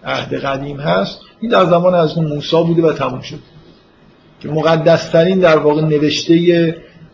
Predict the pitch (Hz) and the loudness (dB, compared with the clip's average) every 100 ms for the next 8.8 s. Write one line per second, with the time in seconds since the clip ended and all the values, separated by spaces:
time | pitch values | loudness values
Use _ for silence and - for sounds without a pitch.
0 | - - - 131 131 127 127 143 151 143 | -20 -20 -10 -8 -6 -6 -6 -2 0 -2
1 | 135 139 127 - - - - 135 135 139 | -4 -2 -4 -8 -14 -12 -6 -6 -2 0
2 | 143 143 147 156 147 156 165 165 160 - | 0 -2 -6 -4 0 2 0 0 -2 0
3 | 160 175 175 170 170 160 156 151 156 151 | 2 2 2 2 0 -2 -4 -4 -8 -6
4 | 139 135 135 135 143 135 - 143 135 131 | -6 -4 -2 -2 -2 -2 -4 -8 0 0
5 | 131 139 131 139 139 139 135 135 143 147 | 2 -4 -2 -2 -2 -6 -4 2 2 2
6 | 143 139 131 143 139 - 135 139 160 165 | 2 0 0 -2 -4 -4 -6 -2 -2 0
7 | 170 165 180 180 165 147 160 175 185 170 | 2 2 0 0 2 4 6 6 4 0
8 | 160 156 143 135 135 131 143 | 0 2 2 2 0 0 -2